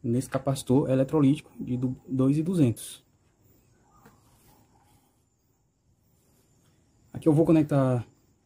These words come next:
a, o áudio. Pessoal, a alimentação desse sistema aqui é bem mais alta do que eu vou utilizar aqui, mas como é só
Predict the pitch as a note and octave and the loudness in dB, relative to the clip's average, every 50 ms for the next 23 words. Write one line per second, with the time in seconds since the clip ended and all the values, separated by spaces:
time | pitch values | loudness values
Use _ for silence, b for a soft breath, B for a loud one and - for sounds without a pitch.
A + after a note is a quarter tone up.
0 | _ _ _ _ _ _ _ _ _ _ _ _ _ _ _ _ - - A#2 A2+ | _ _ _ _ _ _ _ _ _ _ _ _ _ _ _ _ -10 -8 -6 -4
1 | A2 A2+ - - A2+ A2+ A#2+ D3+ F3+ F#3 A3 G#3+ - - _ _ _ _ _ _ | -4 -4 -4 0 2 4 4 4 4 2 0 -2 -4 -6 _ _ _ _ _ _
2 | _ _ _ _ b b b b b b b b b b _ _ _ _ _ _ | _ _ _ _ b b b b b b b b b b _ _ _ _ _ _
3 | _ _ _ _ _ _ - D#3 D3+ D3 F#3+ D3 - D3+ F3+ A3 A3 G#3+ G#3 - | _ _ _ _ _ _ 0 2 4 6 6 6 6 4 4 4 4 4 2 0
4 | F#3+ F3+ F3+ E3 D#3 D3 D3 C#3+ - C#3 C3+ C3+ - - - - - - B2 A#2+ | 0 0 2 2 2 2 0 0 -2 -4 -6 -6 -10 -8 -10 -8 -4 0 2 2
5 | A2+ A2 - - E3+ D#3 - - B2+ C3 C3+ C3+ C3+ C3+ C#3 C3+ - - _ _ | 2 2 2 2 0 0 0 0 -2 -2 0 0 2 0 0 -2 -4 -6 _ _
6 | - B2 A2+ C3+ D#3+ G3 G#3 G#3+ A3 - _ _ _ _ _ _ _ _ _ _ | -6 2 4 6 6 6 4 2 -2 -4 _ _ _ _ _ _ _ _ _ _
7 | _ - B2 B2+ C#3 C#3+ A#2 A#2+ B2+ C3 - C#3+ C#3 C#3 D3 C#3+ C#3 C3+ C3+ C3+ | _ -4 -2 0 2 4 4 4 4 4 2 0 -2 0 2 2 2 2 0 0
8 | C3+ - D3 C3+ C#3+ F3 F3+ - A2 A#2 C#3 D3+ - - E3 E3 D#3+ D#3 E3 D3 | 0 0 -2 0 0 -2 -2 -2 0 0 0 -2 -2 -2 0 0 0 0 0 -2
9 | D3+ D3+ | -2 -2